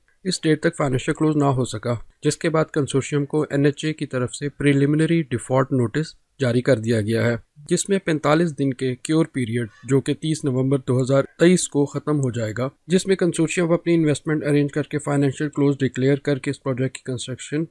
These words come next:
अभी भी स्टार्ट कर सकता है। नेशनल हाईवे अथॉरिटी के सोर्सेज के मुताबिक फॉरेन इन्वेस्टर के ना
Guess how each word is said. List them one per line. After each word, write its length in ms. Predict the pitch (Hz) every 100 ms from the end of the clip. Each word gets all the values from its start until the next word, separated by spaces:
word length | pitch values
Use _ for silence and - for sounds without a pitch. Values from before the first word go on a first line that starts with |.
| _
अभी 200 | 127 139
भी 120 | 151 147
स्टार्ट 280 | 143 131
कर 120 | - 123
सकता 320 | 117 - 120
है। 180 | 117 117 _ - - -
नेशनल 340 | 127 - 170
हाईवे 220 | 147 151 151
अथॉरिटी 340 | - 131 143
के 100 | 143
सोर्सेज 340 | - 139 -
के 100 | -
मुताबिक 460 | 139 123 120 113 120 - -
फॉरेन 320 | 151 151 175
इन्वेस्टर 460 | 151 151 139 - 156
के 80 | 160
ना 200 | 127 123